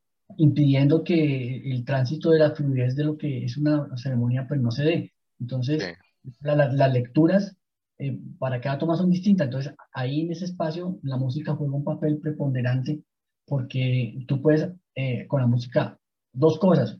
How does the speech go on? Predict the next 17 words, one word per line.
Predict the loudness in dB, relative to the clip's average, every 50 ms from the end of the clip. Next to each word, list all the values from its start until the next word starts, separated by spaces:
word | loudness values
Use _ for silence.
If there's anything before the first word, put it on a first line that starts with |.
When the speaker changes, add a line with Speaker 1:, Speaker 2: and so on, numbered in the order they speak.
| _ _
Speaker 1:
O | -6 2 4
ayudas | 4 6 8 8 8 8 8 8
a |
un | 8 8
paciente | 6 6 4 6 6 6 6 6 6 4 0 -2 -8 -16 -20 -20 _ _
a | -8 -6
que | -6 -6
su | -6 -6 -6
proceso | -4 -4 -4 -2 -2 -2 -2 0 0 0 0 0 -2 -6 -10 _ _ _ _ _ _ _ _ _ _ _ _ _ _ -16
sea | -6 -2 -2 0 2 2
más, | 2 2 2 0 -2 -4 -12 -18 _ -20 -20 -20 -18 -10 -6
eh, | -4 -2 0 0 0 0 2
llevable, | 2 6 6 6 6 6 4 2 2 0 -2 -4 _ _ _ _ _ _ _ _ _
sea | _ -6 -4 -2 -2 -2 0
mucho | 2 4 6 6 4 4 2 0
más, | 0 2 2 2 0 -2 -4 -8 -8
eh, | -8 -6 -4 -4 -4 -4